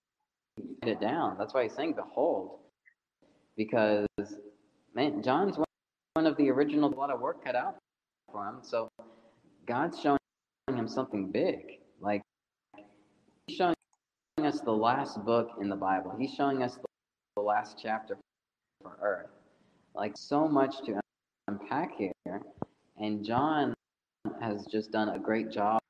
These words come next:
of giving us a clue of what to expect. So that's why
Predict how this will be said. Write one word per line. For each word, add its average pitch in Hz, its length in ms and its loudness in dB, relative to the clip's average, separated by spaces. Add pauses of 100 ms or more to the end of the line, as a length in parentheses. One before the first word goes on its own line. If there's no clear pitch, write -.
(400)
of 95 220 -2 (800)
giving 131 280 0
us 123 140 -4
a 107 40 -4
clue 139 280 4
of 101 140 2
what 101 180 2
to 98 160 -2 (500)
expect. - 600 -4 (440)
So 113 140 -2
that's 127 200 4
why 117 180 4